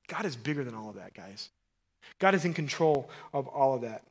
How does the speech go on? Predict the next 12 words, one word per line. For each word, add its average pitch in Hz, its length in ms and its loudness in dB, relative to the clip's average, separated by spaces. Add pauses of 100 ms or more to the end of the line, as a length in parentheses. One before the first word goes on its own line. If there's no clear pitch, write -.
(400)
God's 175 260 8
word 165 280 4
about 147 460 0
Joseph 139 440 -2
proved 139 300 -6
true. 131 320 -6
God's 170 320 -2
word 156 240 4
about 135 280 0
Jesus 151 460 -2 (460)
proved 135 460 -2 (280)
true. 120 380 -6